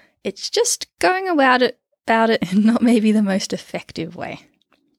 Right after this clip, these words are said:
A more effective way would be to properly problem solve.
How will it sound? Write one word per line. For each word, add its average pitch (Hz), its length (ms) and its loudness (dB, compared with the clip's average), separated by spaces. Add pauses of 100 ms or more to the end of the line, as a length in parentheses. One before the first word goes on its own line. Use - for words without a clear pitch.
(260)
A 202 80 -6
more 220 340 2
effective 190 440 -2
way 170 220 0
would 175 220 -4
be 175 180 -2
to 175 220 -2 (520)
properly 180 720 0
problem - 580 -8
solve. - 440 -10